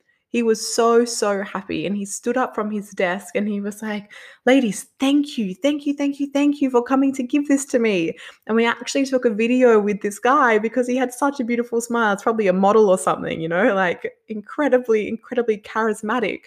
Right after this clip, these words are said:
And we took a video of him, and I will hundred percent make sure that is posted on our page so you can see his wonderful smile.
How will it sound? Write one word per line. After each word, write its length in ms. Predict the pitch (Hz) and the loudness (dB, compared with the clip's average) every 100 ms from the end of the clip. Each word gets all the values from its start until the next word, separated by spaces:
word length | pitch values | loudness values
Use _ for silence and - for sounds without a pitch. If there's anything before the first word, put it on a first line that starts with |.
| - - - _ _ | -20 -20 -20 _ _
And 80 | 214 | -8
we 80 | 214 | -6
took 180 | - - | -6 -8
a 60 | |
video 500 | 208 208 220 196 180 - | -4 -2 4 6 6 4
of 200 | 220 220 | -2 -2
him, 360 | 226 185 165 190 | 0 2 0 -2
and 220 | - 190 - | -2 -2 -2
I 180 | 185 196 | -2 -2
will 280 | 202 190 - | -2 -4 -6
hundred 520 | - - - 226 220 | -12 -10 -2 0 2
percent 340 | 214 - 185 190 | 2 2 0 0
make 240 | 180 - | -4 -4
sure 240 | - 180 | 0 2
that 220 | 170 170 175 | 2 0 -4
is 100 | - | -12
posted 580 | - 196 196 - 165 170 | -2 0 0 -4 -8 -4
on 120 | 185 | -4
our 120 | 175 160 | -4 -6
page 420 | 196 170 160 - | -4 -2 -2 -6
so 100 | 165 | -8
you 160 | 165 | -8
can 180 | - 175 | -8 -10
see 380 | - 185 165 175 | -6 -4 -4 -6
his 260 | 196 190 190 | -6 -8 -6
wonderful 420 | 180 175 180 180 | -4 -4 -4 -6
smile. 640 | - 175 170 156 - 196 | -6 -2 0 0 -2 -4